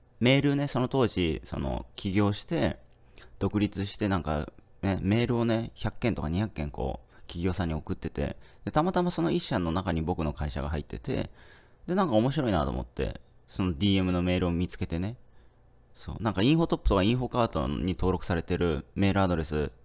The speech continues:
Excelに全部まとめて、全部テンプレ送ってたらしいですからね、<laughs> 営業。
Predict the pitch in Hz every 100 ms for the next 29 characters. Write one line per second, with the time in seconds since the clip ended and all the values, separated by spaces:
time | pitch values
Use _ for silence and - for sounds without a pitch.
0 | - 95 - 104 95 113 87 73 69 69
1 | 69 71 78 107 78 - 80 - 80 -
2 | - - 71 76 - - - - - -
3 | - 76 - -